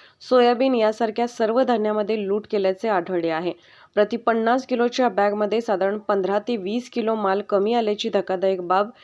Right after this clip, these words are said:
समोर आली आहे. माल पुरवठा करणारे कंत्राटदार लहान मुलांचा आहार कमी देऊन अक्षरशः दिवसा ढवळ्या मापात पाप करत अस-, करत पालकांच्या डोळ्यात धूळ टाकत आहेत.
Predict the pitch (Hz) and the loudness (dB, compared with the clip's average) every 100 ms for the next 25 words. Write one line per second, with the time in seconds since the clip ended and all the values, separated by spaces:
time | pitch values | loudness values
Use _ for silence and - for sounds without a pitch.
0 | - _ - 233 214 226 208 165 165 165 | -20 _ -4 0 2 4 4 2 0 -2
1 | 165 180 185 190 196 202 226 220 208 208 | -2 0 0 2 0 0 0 0 2 2
2 | 208 233 - - _ 240 226 214 240 240 | 2 -2 -8 -20 _ 0 2 2 2 4
3 | 233 233 214 190 226 254 240 233 233 247 | 2 2 2 0 0 0 0 0 0 0
4 | 220 208 226 202 196 214 202 208 247 - | 0 -2 -2 0 0 0 0 -2 -4 -16
5 | _ - 220 - 247 - 262 226 208 208 | _ -4 0 0 0 2 0 0 -2 -2
6 | 208 247 214 202 208 214 196 180 208 214 | 0 0 2 2 0 0 0 0 -2 -2
7 | - 196 196 226 226 220 208 _ - 214 | 0 0 0 -4 -2 -2 -4 _ 0 2
8 | 233 - - - - 226 226 240 247 269 | 2 -4 -20 -8 2 2 4 0 2 2
9 | 226 214 214 196 190 214 226 180 165 160 | 4 4 2 0 -2 0 2 0 -2 -4
10 | 170 | -4